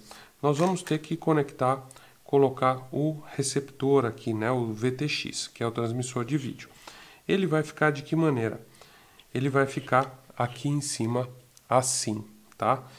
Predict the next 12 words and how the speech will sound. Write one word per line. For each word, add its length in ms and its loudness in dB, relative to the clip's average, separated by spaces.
Então, 440 2
nós 300 0
temos 320 0
essa 300 0
outra 540 2
parte 560 -4
aqui, 500 -4
certo? 500 -2
Que 120 -2
nós 240 2
vamos 240 0
colocar 680 -2